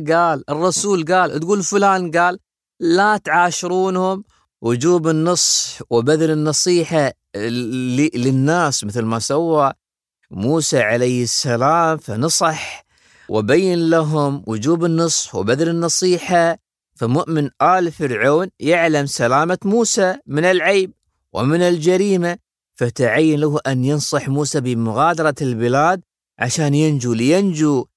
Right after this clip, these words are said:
إن شاء الله. وليس هذا من باب خيانة البلاد والدولة، لأن موسى من أهل الكمال،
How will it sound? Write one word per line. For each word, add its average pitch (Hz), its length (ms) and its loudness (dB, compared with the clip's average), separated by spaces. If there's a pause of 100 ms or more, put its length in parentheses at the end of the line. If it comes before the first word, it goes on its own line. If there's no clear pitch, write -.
(180)
إن 123 80 0
شاء 139 380 0
الله. 143 320 0
وليس 160 460 0
هذا 156 440 0
من 139 260 -2
باب 165 260 0
خيانة 160 580 -2
البلاد 143 500 0
والدولة، 123 680 -2 (420)
لأن 143 460 0
موسى 165 380 0
من 131 240 -2
أهل 143 200 -2
الكمال، 143 640 -2